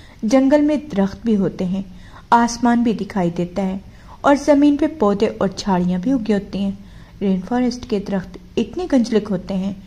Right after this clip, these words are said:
और ऊपर जाके इतने घने हो जाते हैं कि उनकी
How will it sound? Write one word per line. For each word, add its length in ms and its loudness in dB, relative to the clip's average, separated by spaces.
और 140 6
ऊपर 200 4
जाके 320 4
इतने 500 -2
घने 260 4
हो 100 6
जाते 320 0
हैं 180 2
कि 120 -6
उनकी 560 -2